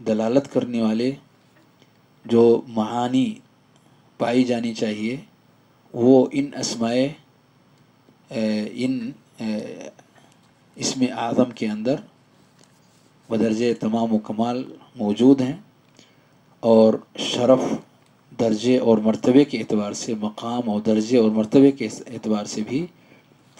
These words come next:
इनकी अहमियत दीगर और अस्माए हुस्ना पर काफ़ी अजीम है। ये है इसमें आज़म। चंद रिवायतों में से एक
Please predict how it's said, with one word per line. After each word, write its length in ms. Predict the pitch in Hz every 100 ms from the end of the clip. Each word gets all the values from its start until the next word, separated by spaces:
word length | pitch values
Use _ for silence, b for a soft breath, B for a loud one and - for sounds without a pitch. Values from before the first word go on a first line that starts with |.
| - _ -
इनकी 300 | 113 - 123
अहमियत 760 | - 104 107 110 123 139 - - b b b b b _ 110
दीगर 340 | 110 113 113
और 320 | - 113 120 -
अस्माए 360 | - 110 110
हुस्ना 400 | 101 107 110 104 98
पर 240 | 131 165 _ _ _ _ _ _ -
काफ़ी 280 | 110 - 127
अजीम 340 | 107 107 101
है। 180 | 104 - - _ _ _ _ _ _ _ - _ _ _ _ -
ये 160 | 127
है 100 | 135 131
इसमें 340 | - 117 107
आज़म। 320 | - 107 - - _ _ _ _ _ _ _ _ _ b b b b b b b b b _ _ _ _ -
चंद 200 | 160 156
रिवायतों 380 | 147 143 147 156
में 100 | 143
से 200 | 147 147
एक 160 | 143